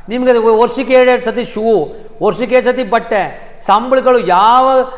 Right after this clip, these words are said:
ಸರ್ಕಾರಿ ಸಂಬಳಗಳು ಅಷ್ಟು ಸಂಬಳ ಕೊಡ್ತಾರೆ ನಿಮಗೆ. ಮನೆಗೆ ಒಂದೊಂದು ಲೀಟ್ರ್ ಹಾಲು, ತುಪ್ಪ, ನಾವೇ ಹಾಲು ಕುಡಿಯಲ್ಲ ಒಂದು ಲೀಟ್ರ್ ಹಾಲು, ನಿಮ್ಗೆ ಒಂದು ಲೀಟ್ರ್ ಹಾಲು ಕೊಡ್ತೀವಿ. ಇಷ್ಟೆಲ್ಲ ಮಾಡ್ಕೊಂಡು ನೀವು ರೈತರನ್ನ ನೀವು ಮೋಸ ಮಾಡಲ್ಲ ಅಂದರೆ ಯಾಕೆ ಕಡಿಮೆ ಕೊಡ್ತಿದ್ದೀರಿ ರೇಟ? ರೇಟ್ ಜಾಸ್ತಿ ಕೊಡಿ. ಈಗಾಗಲೇ ನಾಲ್ಕು ರೂಪಾಯಿ ಮಾಡಿದ್ಮೇಲೆ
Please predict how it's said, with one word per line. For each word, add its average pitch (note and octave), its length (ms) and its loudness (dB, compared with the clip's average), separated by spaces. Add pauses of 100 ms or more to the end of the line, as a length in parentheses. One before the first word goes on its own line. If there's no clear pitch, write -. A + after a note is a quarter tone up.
(160)
ಸರ್ಕಾರಿ B3 500 0
ಸಂಬಳಗಳು A#3 460 -2
ಅಷ್ಟು G3 280 -2
ಸಂಬಳ A3+ 280 -2
ಕೊಡ್ತಾರೆ A#3 320 -4
ನಿಮಗೆ. G3 540 -10
ಮನೆಗೆ G#3+ 260 -2
ಒಂದೊಂದು A#3+ 260 -2
ಲೀಟ್ರ್ B3 220 -2
ಹಾಲು, A3+ 320 2 (360)
ತುಪ್ಪ, A3 280 -4
ನಾವೇ G#3+ 320 0
ಹಾಲು B3+ 260 2
ಕುಡಿಯಲ್ಲ C4 260 2
ಒಂದು B3 180 0
ಲೀಟ್ರ್ B3 220 -2
ಹಾಲು, A3+ 260 2
ನಿಮ್ಗೆ A3+ 200 -6
ಒಂದು B3 120 -2
ಲೀಟ್ರ್ B3 200 0
ಹಾಲು A#3+ 140 2
ಕೊಡ್ತೀವಿ. A3+ 400 -6 (400)
ಇಷ್ಟೆಲ್ಲ G#3 400 0
ಮಾಡ್ಕೊಂಡು C#4 380 -2
ನೀವು C4 140 0
ರೈತರನ್ನ A#3 380 -2 (420)
ನೀವು G#3+ 160 -6
ಮೋಸ A#3 280 0
ಮಾಡಲ್ಲ B3+ 280 0
ಅಂದರೆ F3+ 680 -4
ಯಾಕೆ B3+ 200 0
ಕಡಿಮೆ C4 240 -2
ಕೊಡ್ತಿದ್ದೀರಿ A#3+ 380 -2
ರೇಟ? G#3 260 -4
ರೇಟ್ B3 220 0
ಜಾಸ್ತಿ C#4+ 240 -2
ಕೊಡಿ. G#3+ 260 -2 (720)
ಈಗಾಗಲೇ A#3 320 0
ನಾಲ್ಕು B3+ 380 0
ರೂಪಾಯಿ C4+ 240 2
ಮಾಡಿದ್ಮೇಲೆ A#3 560 -2